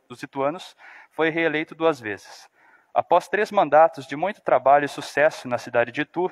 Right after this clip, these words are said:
seu nome, projetos e atuação começaram a se espalhar pelo estado, até chegar à capital paulista. Foi então que o vendedor de doces, então vereador,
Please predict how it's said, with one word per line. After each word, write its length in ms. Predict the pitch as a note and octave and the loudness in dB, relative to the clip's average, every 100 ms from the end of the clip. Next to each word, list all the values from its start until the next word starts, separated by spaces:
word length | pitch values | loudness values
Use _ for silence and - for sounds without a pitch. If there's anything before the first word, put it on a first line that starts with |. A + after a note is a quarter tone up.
| - | -8
seu 300 | - - D#3+ | -6 0 4
nome, 340 | C#3+ F3+ F3 | 6 6 6
projetos 640 | C3+ C#3 B2 C3 D#3 C#3+ B2+ | 0 -2 0 2 0 0 0
e 60 | |
atuação 500 | C3 - C#3+ - D3+ | 0 2 0 2 -2
começaram 540 | D#3+ D#3+ D#3+ - D#3 D#3 | -2 -4 -2 4 4 4
a 40 | |
se 140 | D3+ D#3+ | 0 -6
espalhar 520 | - - D3 C3 C3 - - _ - | -2 2 4 4 2 -6 -20 _ -6
pelo 180 | C#3+ | -6
estado, 440 | C3+ - A#2+ A2+ - _ - | -4 4 4 4 -2 _ -4
até 240 | B2+ D#3+ | 0 -2
chegar 380 | - F3+ C#3+ C#3 | 0 0 4 4
à 80 | C#3 | 4
capital 420 | C#3+ - C#3 C3+ | -2 0 2 4
paulista. 520 | D#3 C3 G#2+ - _ _ _ _ _ - _ | 2 0 -4 -16 _ _ _ _ _ -20 _
Foi 180 | - D3+ | -2 0
então 340 | D#3 D3 D3 E3+ | 0 2 2 2
que 120 | E3 | -2
o 40 | |
vendedor 380 | D#3 D#3+ D3+ F3 | -2 -2 0 -2
de 80 | E3+ | 0
doces, 560 | D3+ F3+ - B2 - - | 0 0 -2 -16 -16 -16
então 300 | B2 C3 B2+ | -2 0 2
vereador, 480 | C#3+ D#3+ D3 E3+ | 2 2 2 -2